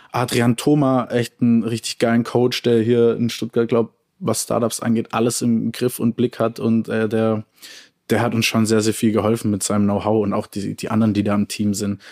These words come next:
Ähm, ohne die würde das nicht gehen. Also ich, man kann wahrscheinlich ein Startup, äh, kann komplett alleine, ähm, aufziehen, aber sehr, sehr schwierig. Und, ähm, da hat's, das hat schon, also es tut schon gut, dass man, dass man,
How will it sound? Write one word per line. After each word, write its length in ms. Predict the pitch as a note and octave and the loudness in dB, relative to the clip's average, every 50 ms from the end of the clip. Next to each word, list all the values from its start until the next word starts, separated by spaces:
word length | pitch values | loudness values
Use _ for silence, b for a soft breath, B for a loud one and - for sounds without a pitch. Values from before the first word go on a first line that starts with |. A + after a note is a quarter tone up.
| B B B B | B B B B
Ähm, 580 | G2+ G2+ G#2 G#2 G#2 G#2 G2+ G2+ G2 G2 - _ _ _ _ _ _ _ | 0 0 2 2 2 2 2 2 0 -2 -6 _ _ _ _ _ _ _
ohne 240 | - G#2 G#2+ G#2 G2 | -2 0 0 0 0
die 260 | - G#2 G#2 G2+ G2+ | 0 0 -2 0 0
würde 140 | G#2 G2+ G2+ | -2 -2 -2
das 200 | F#2+ G2 - - | -2 -4 -4 -4
nicht 200 | - - - - | -6 -6 -6 -8
gehen. 220 | G#2 G2 G2 G2 | -6 -4 -4 -4
Also 180 | G2+ G2+ F#2 G#2 | -4 -4 -4 -6
ich, 180 | G2 - _ _ _ _ _ _ _ _ _ _ _ _ _ _ - | -8 -8 _ _ _ _ _ _ _ _ _ _ _ _ _ _ -6
man 180 | - A#2 B2 B2 | -2 0 0 0
kann 160 | - D#3+ F#3 | 2 2 2
wahrscheinlich 300 | F#3 - - D#3+ C#3+ C3+ | 2 2 2 2 2 2
ein 60 | C#3 | 0
Startup, 440 | - - - - D3+ C3+ C#3+ C3 - A#2+ | 0 -2 -2 -2 0 0 0 -2 -2 0
äh, 180 | B2+ B2 B2 B2 B B B B B B | 0 0 0 0 B B B B B B
kann 240 | - C3+ B2+ B2+ A#2+ | -2 0 0 0 0
komplett 340 | - - B2+ B2+ C3 C3 B2 | 0 0 2 2 2 2 2
alleine, 540 | A#2+ A#2+ A#2+ A#2+ B2+ B2+ B2+ B2+ B2 A#2+ A#2 | 2 2 2 2 4 4 4 4 2 2 2
ähm, 360 | A#2 A#2 A#2 A#2 A#2 A#2 A2+ | 2 2 4 4 4 4 4
aufziehen, 600 | A2 - A#2+ C#3 D3+ - - - D3 C#3 C#3 C3+ | 2 2 0 0 0 -2 -2 0 2 2 2 2
aber 400 | B2+ - A#2 A2 A#2 A2+ A2+ A2+ b b b b b b b b | 2 0 0 2 2 2 2 2 b b b b b b b b
sehr, 300 | b - - A#2+ A#2+ A#2 | b -2 0 2 2 2
sehr 160 | G2+ A2+ G#2+ | 2 2 2
schwierig. 560 | - - - A2 A2 G#2 G#2+ G2+ - - - | 0 0 0 0 0 0 0 -2 -4 -4 -4
Und, 320 | - G#2+ G#2 G2+ G2 F#2+ - | -2 0 0 0 -2 -2 -4
ähm, 720 | G#2 G#2+ G#2 G#2 G#2 G#2 G2+ G2+ G2+ G2+ G2 G2 G2 G2 _ _ _ _ _ _ _ _ _ _ - | -2 0 0 0 0 0 0 0 0 -2 -2 -4 -6 -10 _ _ _ _ _ _ _ _ _ _ -4
da 180 | - G#2+ G2 G2+ | -4 -2 -2 -2
hat's, 220 | G#2 G2 - - | -4 -4 -6 -4
das 180 | - A2+ - - | -4 -2 0 0
hat 140 | G#2 - | -2 -2
schon, 260 | - - A2 G#2+ G#2 G#2 | -2 -2 0 0 0 0
also 160 | G#2 G2+ G2+ | -2 -2 -4
es 100 | G2+ - | -6 -6
tut 160 | - A2 - | -8 -8 -6
schon 200 | - G#2 G#2+ G#2 | -4 -4 -4 -2
gut, 160 | A2 A2 - | -4 -4 -4
dass 160 | A#2 G#2 - | -4 -6 -4
man, 260 | - G#2+ G#2 G2+ A#2+ - | -4 -4 -6 -6 -6 -6
dass 200 | - G2 - - | -8 -6 -4 -4
man, 220 | G#2 G#2 G#2 G#2 | -2 -2 -2 -4